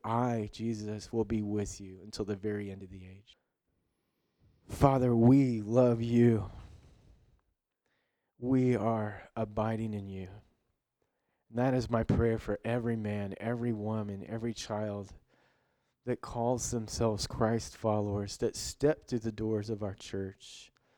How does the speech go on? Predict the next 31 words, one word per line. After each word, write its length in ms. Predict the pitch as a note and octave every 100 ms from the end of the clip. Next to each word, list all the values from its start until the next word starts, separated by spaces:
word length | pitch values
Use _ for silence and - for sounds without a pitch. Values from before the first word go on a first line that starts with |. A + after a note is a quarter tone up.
| _ _ _ _
Father, 360 | - C#3 C3 A#2+
those 560 | G#2+ B2+ C#3 C#3 B2+
that 160 | B2 A#2+
you 140 | B2
call 380 | - - C3 B2+
us 120 | B2
to 100 | -
be 180 | A2 A2+
sent 680 | G#2+ - C3+ B2+ - - - _ -
to, 580 | - D3 C#3 A#2+ G#2+ -
out 340 | B2+ B2+ -
to 340 | - C#3 C3 B2
in 120 | A#2
our 140 | -
community, 680 | G#2+ - G#2+ G#2+ G2+ G2+ G2+ _ _ _ _ _ _ _ _ _ _ _ _ _ _ _ _ -
to 160 | C#3
encourage 580 | A#2+ - C3+ C#3 C#3 -
them 200 | C#3 C3+
in 120 | B2+
you, 220 | B2 B2+
Father, 320 | B2 B2+ C3 B2+
to 180 | -
even 280 | C#3+ C#3+ C3
maybe 240 | B2+ C3 A#2
share 360 | - C3 C3+
your 200 | B2+ B2+
son 280 | A#2 C3 B2
for 100 | B2
the 100 | A2
first 440 | - - B2+ -
time. 440 | - A2 A2 G#2